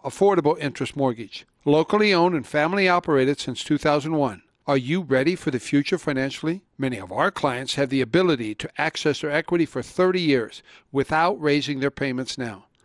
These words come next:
This prepares them for those speed bumps of life. Ask how you can become mortgage safe, too. Take aim, seven two zero, eight nine five, zero five hundred, where our reputation of putting you first and listening to you is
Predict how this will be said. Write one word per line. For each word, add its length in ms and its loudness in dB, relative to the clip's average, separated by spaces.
This 180 0
prepares 540 0
them 160 0
for 160 -4
those 180 0
speed 320 -2
bumps 280 -4
of 120 -12
life. 380 -2
Ask 220 -2
how 140 0
you 280 0
can 220 -2
become 300 -6
mortgage 420 -6
safe, 320 -6
too. 240 -2
Take 200 2
aim, 380 0
seven 320 2
two 140 4
zero, 420 4
eight 160 0
nine 220 0
five, 340 2
zero 240 2
five 220 -2
hundred, 280 -4
where 160 0
our 80 -2
reputation 680 0
of 100 -6
putting 240 2
you 160 0
first 480 2
and 100 -4
listening 360 0
to 160 -4
you 240 2
is 200 -10